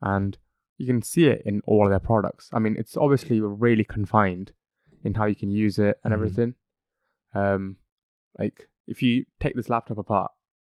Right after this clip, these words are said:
Speaker 1: if you take the back off, everything's, um, closed. You can't upgrade it or anything.
Speaker 2: Mm-hmm.
Speaker 1: And that is, I genuinely believe that's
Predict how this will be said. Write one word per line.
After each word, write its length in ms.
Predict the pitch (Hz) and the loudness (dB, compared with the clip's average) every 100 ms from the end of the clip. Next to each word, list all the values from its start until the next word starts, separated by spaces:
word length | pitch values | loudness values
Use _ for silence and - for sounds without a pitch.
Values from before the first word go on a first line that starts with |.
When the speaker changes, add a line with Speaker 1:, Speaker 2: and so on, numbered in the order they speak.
| _ - | _ -6
Speaker 1:
if 160 | 113 | -2
you 80 | 123 - _ _ | -2 -4 _ _
take 140 | 135 110 | -2 2
the 80 | 107 | 2
back 240 | 117 - | 2 0
off, 260 | 92 110 _ _ _ _ _ | -6 -6 _ _ _ _ _
everything's, 640 | - 123 120 117 107 98 - - | 0 2 2 2 0 -2 -6 -6
um, 340 | 107 98 101 - | 0 0 -2 -6
closed. 440 | - 110 123 - _ _ _ | 0 2 2 -2 _ _ _
You 100 | - | -2
can't 280 | 110 131 117 104 | 6 6 6 -2
upgrade 320 | - 110 110 | -2 2 2
it 40 | |
or 120 | 98 | 2
anything. 420 | 90 90 92 92 110 _ | -2 -6 -6 -6 -8 _
Speaker 2:
Mm-hmm. 240 | 104 92 92 - _ - | -2 0 -4 -10 _ -2
Speaker 1:
And 300 | 104 104 - - _ _ _ | 0 0 -4 -16 _ _ _
that 200 | - 117 | 0 2
is, 340 | 123 110 - - _ - 127 - 120 | 2 0 -2 -20 _ -14 -14 -4 2
I 120 | 120 | 4
genuinely 380 | 113 135 120 107 | 6 6 6 2
believe 260 | 107 101 | 2 2
that's 340 | 101 - _ | 0 -4 _